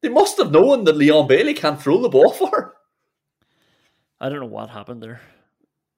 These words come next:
Speaker 2: Yeah, that, that's the winner. Like, Austin McPhee is getting a lot of money here <laughs> to, to watch Leon Bailey take a throw, uh, while
Speaker 1: He's,
Speaker 2: all the
Speaker 1: he's
Speaker 2: defenders
Speaker 1: also,
Speaker 2: are
Speaker 1: he's also getting an inordinate amount of, uh, camera time.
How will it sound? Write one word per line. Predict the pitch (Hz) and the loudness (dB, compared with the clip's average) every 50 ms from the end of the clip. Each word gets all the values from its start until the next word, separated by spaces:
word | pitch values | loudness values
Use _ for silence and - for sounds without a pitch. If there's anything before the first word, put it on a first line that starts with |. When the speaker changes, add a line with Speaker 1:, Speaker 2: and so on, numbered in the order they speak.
| _ _ _ _ _ _ _ _ _ | _ _ _ _ _ _ _ _ _
Speaker 2:
Yeah, | 120 113 98 - - _ | -14 -12 -12 -14 -12 _
that, | 127 127 127 | -10 -8 -6
that's | - 131 139 - | -8 -8 -8 -10
the | - 113 | -14 -16
winner. | 90 90 98 101 117 113 _ - | -16 -18 -20 -20 -20 -20 _ -20
Like, | 107 - - | -20 -18 -16
Austin | 117 - - - 135 139 - 143 | -14 -12 -10 -10 -10 -10 -12 -14
McPhee | 117 117 - - - 120 120 120 | -16 -16 -16 -18 -18 -16 -14 -14
is | 127 120 | -16 -16
getting | 113 131 98 65 | -16 -18 -16 -16
a | 104 | -14
lot | 107 110 110 107 104 | -10 -10 -10 -10 -10
of | 107 | -12
money | 107 110 113 123 127 | -14 -14 -14 -14 -14
here | 117 131 127 131 131 - _ _ _ _ | -14 -12 -12 -12 -14 -16 _ _ _ _
<laughs> | _ _ _ - - - - - - - 226 185 - - _ _ _ _ | _ _ _ -18 -18 -18 -20 -6 0 2 2 2 0 -4 _ _ _ _
to, | _ 220 190 170 - - 190 220 226 | _ -8 -8 -8 -8 -8 -10 -10 -10
to | 233 - - 208 | -10 -6 -4 -2
watch | 170 165 180 180 - | -2 -2 -2 -4 -6
Leon | 180 165 156 156 156 151 139 | -8 -6 -4 -4 -4 -4 -6
Bailey | 123 127 131 139 156 170 | -6 -8 -8 -6 -8 -8
take | 160 165 147 139 - | -8 -10 -12 -12 -14
a | 123 | -18
throw, | - 120 131 139 151 - - | -16 -16 -16 -16 -16 -14 -14
uh, | 135 135 | -14 -14
while | - 139 139 131 | -10 -6 -6 -6
Speaker 1:
He's, | 127 - | -6 -6
Speaker 2:
all | 123 135 - 131 | -8 -8 -6 -6
the | - | -6
Speaker 1:
he's | - - | -6 -4
Speaker 2:
defenders | - - - - - - | -6 -6 -6 -6 -4 -4
Speaker 1:
also, | - - - | -6 -6 -8
Speaker 2:
are | 143 127 - _ _ _ _ _ _ _ _ _ _ _ _ _ _ _ _ | -10 -16 -18 _ _ _ _ _ _ _ _ _ _ _ _ _ _ _ _
Speaker 1:
he's | - 285 254 | -8 -8 -6
also | - - 339 302 311 294 - 311 285 196 | -4 0 2 2 2 2 0 -4 -2 -2
getting | - - - 165 | -2 -2 0 -2
an | 156 156 - | -4 -2 -2
inordinate | 151 147 151 123 120 139 156 190 196 185 147 | 0 2 4 4 4 4 4 2 0 0 0
amount | 135 127 127 131 123 123 | 0 0 0 -2 -2 -4
of, | 120 107 - | -6 -2 0
uh, | 123 113 107 104 98 95 95 | 2 2 4 4 2 2 0
camera | - - - 98 107 147 202 254 254 | -4 -6 -6 -4 -4 -2 -2 -4 -4
time. | - 302 302 277 240 196 143 | -4 -6 -6 -8 -8 -10 -16